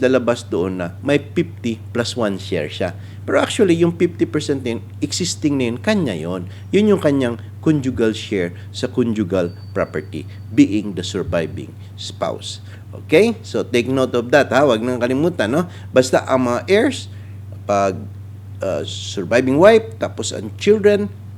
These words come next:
parehas na sila tagwa one share. Kung may illegitimate child po, no? Yung anak po sa labas, is that they will own one half share of the legitimate. So, kung one share ang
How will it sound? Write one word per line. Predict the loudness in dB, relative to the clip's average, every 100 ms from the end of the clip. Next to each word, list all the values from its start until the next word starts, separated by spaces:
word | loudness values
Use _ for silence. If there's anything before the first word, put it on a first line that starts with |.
| -14 -2
parehas | 4 6 6
na | 4
sila | 0 2 0
tagwa | 0 2 4
one | 4 0 -4 -4
share. | 0 -2 -2
Kung | 0 2
may | 2 4
illegitimate | 6 6 4 2 4 6 6 4
child | 4 4 4 6
po, | 6 6
no? | 4 2 -2 -16 -8
Yung | -4 -2
anak | 0 -2 -2
po | -4
sa | -4
labas, | -2 4 6 4 0 -12 -2
is | 0 2
that | 0 2
they | 2
will | 2 0 0
own | 0 0 -6 -12 0
one | 6 6 6
half | 2
share | 0 0 2 2 0 -6 -14 -16 -14 -14 -14 -8 4
of | 6 6 2
the | 2 2 2 -10 -14 -14 -14 -16 -10
legitimate. | -4 -2 -2 -2 -2 -4 -6
So, | -8
kung | -4 -2 4
one | 4 6
share | 4 2
ang | 2 0 0